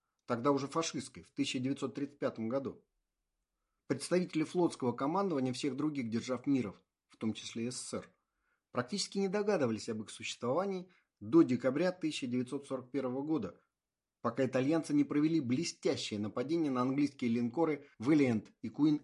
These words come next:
Elizabeth, мирно стоявшие на причале в Александрийском порту. Три экипажа боевых пловцов,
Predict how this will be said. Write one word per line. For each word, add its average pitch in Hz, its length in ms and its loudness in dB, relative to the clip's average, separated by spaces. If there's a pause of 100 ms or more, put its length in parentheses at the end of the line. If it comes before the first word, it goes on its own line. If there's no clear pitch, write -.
(160)
Elizabeth, 120 500 -2 (300)
мирно 123 300 6
стоявшие 143 560 0
на 120 120 4
причале 139 480 -2
в 117 60 -4
Александрийском 107 720 -6
порту. - 380 -14 (1400)
Три 208 160 0
экипажа 120 460 -2
боевых 123 380 -2
пловцов, 139 600 -4